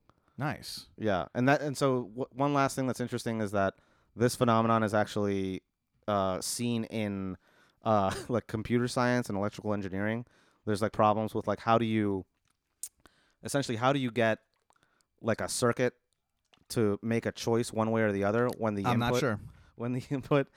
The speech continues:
Speaker 2: is not binary? So it's like you take this, this information in that doesn't, doesn't allow you to,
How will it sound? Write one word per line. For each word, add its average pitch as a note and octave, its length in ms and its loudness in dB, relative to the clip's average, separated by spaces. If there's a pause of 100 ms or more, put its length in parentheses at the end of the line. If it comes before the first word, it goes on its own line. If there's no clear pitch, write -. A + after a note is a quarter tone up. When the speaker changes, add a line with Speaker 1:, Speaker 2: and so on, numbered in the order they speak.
(320)
Speaker 2:
is A2+ 480 0 (120)
not A2 360 0
binary? A#2 580 2 (460)
So A2+ 220 2
it's G#2+ 120 -2
like A2 240 -2 (100)
you A2 180 -6
take C3+ 340 -2 (160)
this, G#2+ 280 -4 (100)
this A2+ 160 -6
information A2 580 -2
in F#2+ 340 -2 (720)
that G#2 360 2 (560)
doesn't, C3 380 4 (1000)
doesn't C#3+ 240 6
allow A2+ 340 8
you G#2 240 6
to, F2+ 520 -4